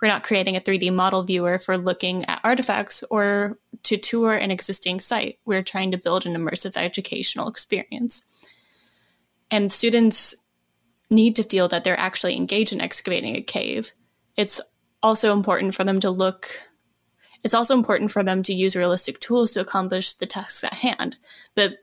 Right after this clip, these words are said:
designing virtual tools for an archaeological dig is tricky. A lot of the challenge has to do with the trade-off between making something as realistic as possible versus making something more accessible to people.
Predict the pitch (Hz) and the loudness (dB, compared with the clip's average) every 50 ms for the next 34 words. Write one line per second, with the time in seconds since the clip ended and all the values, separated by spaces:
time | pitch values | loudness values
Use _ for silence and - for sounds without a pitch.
0 | _ _ _ - - 214 202 208 202 208 214 214 202 185 196 190 190 - 175 190 | _ _ _ 2 2 4 4 4 2 4 2 2 2 2 0 -2 0 0 -2 0
1 | - - - 277 277 262 - - - 208 180 165 190 190 - 190 180 180 180 - | 0 -2 0 2 2 2 2 2 -2 -2 -2 -2 -4 -2 -2 -2 -2 -2 -4 -6
2 | - - 180 - - 220 220 214 202 202 - - - - 302 - - - - 233 | -8 -10 -10 -2 0 0 0 0 0 -2 -2 -2 -2 -6 -8 -8 -6 -8 -8 -8
3 | - _ _ _ _ - - - - - - - - - _ _ - 220 190 214 | -8 _ _ _ _ -20 -20 -20 -20 -20 -20 -20 -20 -20 _ _ -4 0 2 2
4 | 220 220 233 220 220 208 - - 208 208 202 202 202 202 - 208 202 - - 208 | 2 2 2 0 2 0 0 2 2 0 2 2 0 0 0 0 2 2 0 0
5 | 196 208 196 196 190 196 180 180 - - - 226 240 262 247 190 175 190 - - | 2 2 2 0 0 -2 -4 -2 -2 0 2 2 2 4 2 2 0 0 -2 -4
6 | 202 - 214 185 190 190 190 180 - 190 185 190 - 190 185 180 185 180 185 180 | -4 -2 0 0 2 2 0 0 -2 -2 0 0 -2 -2 -2 -4 -4 -2 -2 -2
7 | - 190 196 208 226 226 220 - 262 262 269 262 - - 214 196 196 - - 190 | 0 0 0 2 2 2 2 0 0 0 0 -2 0 -2 -2 0 0 -2 -4 -2
8 | - 185 196 190 - 180 180 - - 190 190 - 196 185 185 - 190 196 190 - | -2 -2 -2 0 -2 0 0 0 0 -2 0 0 -2 -2 0 -2 -2 2 2 0
9 | 196 190 - 185 185 180 175 - 180 - - - 202 190 - - - - - - | 0 0 -4 -2 -2 0 -2 -2 -2 0 0 0 0 -2 -4 -4 -4 -8 -8 -8
10 | - - - - 226 - 180 202 240 220 | -8 -8 -8 -8 -6 -4 -4 -4 -4 -6